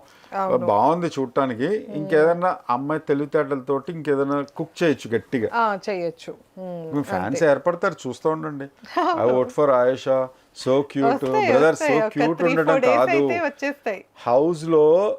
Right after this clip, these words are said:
Speaker 1: మ్మ్.
Speaker 2: ఎలా ఉండాలి, హౌస్లో విన్ ఎలా అవ్వాలి, హౌస్లో ఎలా నేర్చుకోవాలి, ఒక్కొక్కళ్ళు ఒక్కొక్క ప్రాంతం నుండి వచ్చారు, వాళ్ళ సైకాలజీ ప్రకారం ఎలా నేర్చుకోవాలని అని
Speaker 1: మ్మ్.
Speaker 2: క్యూట్నెస్ అది పనికిరాదు. క్యూట్నెస్ పనికొచ్చేటట్టయితే
Speaker 1: మ్మ్.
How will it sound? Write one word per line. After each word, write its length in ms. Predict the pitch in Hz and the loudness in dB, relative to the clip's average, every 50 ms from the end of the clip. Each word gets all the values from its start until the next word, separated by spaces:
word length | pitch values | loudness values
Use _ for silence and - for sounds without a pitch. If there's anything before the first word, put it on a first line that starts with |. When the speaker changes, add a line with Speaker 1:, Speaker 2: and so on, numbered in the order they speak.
| - 208 | -8 -16
Speaker 1:
మ్మ్. 140 | 180 180 175 170 165 - | -18 -18 -18 -18 -8 -2
Speaker 2:
ఎలా 260 | 113 117 131 151 165 | 0 2 4 4 4
ఉండాలి, 760 | 165 170 165 156 151 151 143 147 135 127 123 120 123 147 170 | 4 2 0 -2 -2 0 2 2 2 2 0 -2 -4 -2 -4
హౌస్లో 760 | 165 120 120 120 135 151 156 139 135 143 156 160 156 156 160 160 | -2 0 0 0 0 0 -4 -8 -8 -2 0 2 4 4 2 0
విన్ 360 | 135 123 127 127 135 147 165 | -2 -2 -2 -2 0 0 2
ఎలా 180 | 170 165 156 | 4 4 4
అవ్వాలి, 720 | 143 131 127 120 110 113 113 110 107 107 110 117 135 156 - - _ _ _ _ _ _ - | 6 6 4 2 2 2 2 2 2 0 -2 -2 -4 -4 -6 -10 _ _ _ _ _ _ 0
హౌస్లో 360 | 123 139 143 139 151 160 139 | 0 0 0 0 2 2 4
ఎలా 180 | 117 120 127 143 | 4 4 2 2
నేర్చుకోవాలి, 640 | 151 143 143 135 - - - 131 120 113 110 120 | 2 0 -2 -2 -4 -8 -4 0 0 2 2 2
ఒక్కొక్కళ్ళు 520 | 135 135 - 156 143 - _ 151 147 147 151 | 0 -2 -2 -6 -10 -6 _ -4 -2 -2 -2
ఒక్కొక్క 300 | 147 - 147 - - 143 | -4 -6 -12 -8 -8 -10
ప్రాంతం 480 | - - 120 113 117 127 123 143 143 | -4 -2 0 0 0 -2 -4 -4 -4
నుండి 180 | 139 135 135 123 | -4 -4 -4 -4
వచ్చారు, 320 | 113 - - 120 107 113 | -6 -4 -4 -4 -4 -2
వాళ్ళ 140 | 131 131 123 | 0 -2 -2
సైకాలజీ 640 | 113 - 123 107 113 113 - 143 143 147 143 143 143 | -2 -2 -2 -2 -2 0 -2 -2 0 -2 -4 -8 -10
ప్రకారం 540 | 127 - 117 107 - 123 117 117 123 123 117 | -8 -6 -6 -4 -2 0 0 0 0 -2 -4
ఎలా 140 | 110 113 120 | -4 -4 -4
నేర్చుకోవాలని 640 | 123 123 113 - - 127 117 117 110 107 107 113 | -4 -6 -8 -8 -4 -4 -2 -2 -2 -4 -4 -8
అని 240 | 117 127 160 208 247 - _ _ - 233 | -6 -6 -6 -6 -6 -8 _ _ -16 -14
Speaker 1:
మ్మ్. 260 | 226 214 196 190 185 | -14 -14 -14 -16 -4
Speaker 2:
క్యూట్నెస్ 560 | - 143 143 143 143 151 147 143 139 - - | 0 0 0 0 0 0 -2 -2 -2 -2 -2
అది 360 | 135 127 127 127 123 120 135 143 | 0 2 4 4 2 2 0 -2
పనికిరాదు. 460 | - 120 110 117 117 110 107 98 101 | -2 -2 -2 -2 -4 -4 -4 -4 -4
క్యూట్నెస్ 520 | - - 110 110 117 113 139 147 143 - - | -8 -8 -8 -8 -6 -4 -4 -4 -4 -2 -2
పనికొచ్చేటట్టయితే 920 | 151 139 139 135 147 139 - 147 131 135 127 120 131 131 123 - 147 147 160 - - - - | -2 -2 -2 -2 -4 -4 -4 -4 -4 -4 -2 0 -2 -2 0 0 0 0 0 -2 -10 -20 -20
Speaker 1:
మ్మ్. 80 | 214 | -20